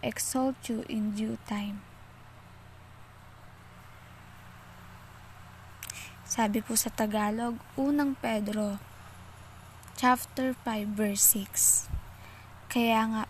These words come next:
pasakop kayo sa kapangyarihan ng Diyos at dadakilain niya kayo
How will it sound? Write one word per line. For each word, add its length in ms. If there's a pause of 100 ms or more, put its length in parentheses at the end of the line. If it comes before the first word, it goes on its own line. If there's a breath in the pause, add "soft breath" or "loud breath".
(120)
pasakop 640
kayo 320
sa 240
kapangyarihan 720
ng 160
Diyos 400 (560 loud breath)
at 80
dadakilain 880
niya 80
kayo 400